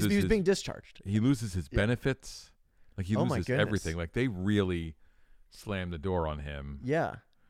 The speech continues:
Speaker 2: I mean, I feel, and that's where you feel bad for him, in a,
Speaker 1: Right.
Speaker 2: in a sense. I mean, you,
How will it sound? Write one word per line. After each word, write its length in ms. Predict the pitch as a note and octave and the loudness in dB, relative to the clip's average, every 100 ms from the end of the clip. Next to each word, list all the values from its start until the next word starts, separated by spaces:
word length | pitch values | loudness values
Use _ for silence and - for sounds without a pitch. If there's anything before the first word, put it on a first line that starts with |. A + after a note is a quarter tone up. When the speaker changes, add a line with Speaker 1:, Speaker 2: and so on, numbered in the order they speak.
| _ _ _ _ _ - | _ _ _ _ _ -2
Speaker 2:
I 100 | D3 | 0
mean, 260 | D3 C#3 - _ _ _ _ _ _ _ | 0 -4 -8 _ _ _ _ _ _ _
I 120 | - C#3+ | -2 0
feel, 460 | - F3+ D3 B2+ - | 2 4 4 0 -4
and 140 | D3 | -2
that's 160 | D#3 E3 | 0 0
where 80 | F#3+ | 0
you 80 | D3 | 0
feel 200 | D3+ A#2+ | 0 -2
bad 500 | G#2 A#2+ B2 D3 - | -2 -2 0 0 -2
for 180 | G#2+ | -8
him, 320 | G#2+ G2+ G#2+ A#2 - | -8 -8 -12 -16 -12
in 80 | G2 | -4
a, 20 | G2+ A#2 | -2 -2
Speaker 1:
Right. 60 | |
Speaker 2:
in 120 | B2+ | -4
a 60 | A2+ | -4
sense. 380 | - A2 G2 - | -4 -6 -6 -6
I 60 | C#3 | -4
mean, 140 | C#3+ | -2
you, 440 | C#3 D3+ D3+ C#3 | -2 -2 0 0